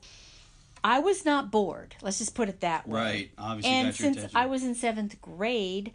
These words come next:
Speaker 1: I was beginning to comprehend adult topics.
Speaker 2: Gotcha.
Speaker 1: Okay, that seemed to be the, and that's why I think they like to say about at twelve years old is when you become the age of accountability.
Speaker 2: Right.
Speaker 1: Okay, now,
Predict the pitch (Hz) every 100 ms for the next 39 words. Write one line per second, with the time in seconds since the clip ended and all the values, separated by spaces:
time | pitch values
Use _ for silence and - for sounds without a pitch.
0 | - - 214 202 185 190 208 202 202 202
1 | 202 185 185 190 175 160 147 147 - -
2 | 98 - - - 107 107 - 90 - -
3 | 156 165 165 196 196 214 196 190 180 170
4 | 165 147 - - - 208 226 254 254 -
5 | 185 180 175 185 175 180 165 165 - -
6 | - - 175 185 175 - 175 165 165 -
7 | 160 147 160 151 - - 170 156 156 151
8 | 143 151 147 147 143 147 147 147 143 147
9 | - - - - 175 - 220 202 190 -
10 | - 180 175 165 156 156 147 147 143 151
11 | 147 - - - - - - - - 117
12 | 104 - 175 190 208 220 226 233 -